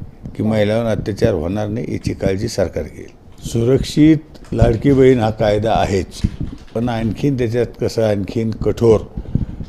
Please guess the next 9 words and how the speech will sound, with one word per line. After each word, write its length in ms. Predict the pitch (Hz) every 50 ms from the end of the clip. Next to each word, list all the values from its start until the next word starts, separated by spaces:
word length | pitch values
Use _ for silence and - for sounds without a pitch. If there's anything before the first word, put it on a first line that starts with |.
| - -
कायदा 280 | - 104 104 104 101 104
करता 340 | 95 - 104 95 95 - 104
येईल, 160 | 98 98 95
कशी 300 | - - 101 - 95 92
शिक्षा 380 | - - - - - - 110 107
त्यांना 360 | 95 104 101 95 90 92 90
मिळेल 340 | 90 90 90 90 92 95 98
याच्यासाठी 580 | 95 90 - 104 92 - 98 92 - - 135
निश्चित 360 | 127 113 117 107 - - 147